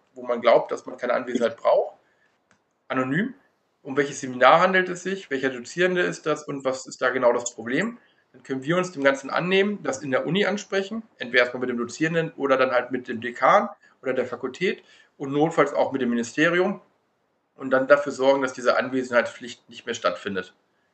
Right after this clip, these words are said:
Beim Rassismusmelder ist es so ähnlich, wenn im Seminar ich zum Beispiel oder wann anders auch auf dem Campus oder mit Studierenden überhaupt rassistische Erfahrungen sammle, dann kann ich mich anonym an uns wenden mit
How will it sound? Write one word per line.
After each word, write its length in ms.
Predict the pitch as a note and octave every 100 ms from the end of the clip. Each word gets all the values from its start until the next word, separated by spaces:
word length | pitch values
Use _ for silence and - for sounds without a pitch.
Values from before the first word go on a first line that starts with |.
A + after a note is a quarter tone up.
| _ _ _
Beim 100 | A#2+
Rassismusmelder 920 | A#2 A2 G3+ G#3+ G3 F3+ E3+ E3 D#3
ist 120 | C#3
es 140 | C3+ -
so 100 | -
ähnlich, 400 | C#3 F#3 G3 F#3+
wenn 140 | C3
im 120 | C3
Seminar 680 | A#2+ A#2 A#2 A#2 D#3 D#3+ - _ _ _ _
ich 160 | _ -
zum 140 | -
Beispiel 280 | C3+ - C#3
oder 280 | C#3 C3+ B2+
wann 120 | A#2+
anders 320 | C3+ F3 -
auch 200 | - C3+
auf 140 | - -
dem 140 | F#3
Campus 460 | - E3 E3 F3 -
oder 160 | D#3+
mit 140 | D3 C3+
Studierenden 540 | - C#3+ C#3 E3 D3+
überhaupt 380 | C3 B2+ E3 - - - - - -
rassistische 500 | C3 D#3+ - - B2+
Erfahrungen 640 | A#2+ C#3+ F3 F3 F3 E3
sammle, 440 | D#3 D#3+ F3 F#3+ - _ _ -
dann 100 | C3+
kann 180 | C#3 C#3+
ich 100 | C#3
mich 160 | C3+
anonym 520 | C#3 C3+ C#3 F3 G3+ F#3+
an 120 | F3+
uns 200 | F#3+ F#3
wenden 360 | F3 F3+ G3 G3+ _ _ _ -
mit 180 | D#3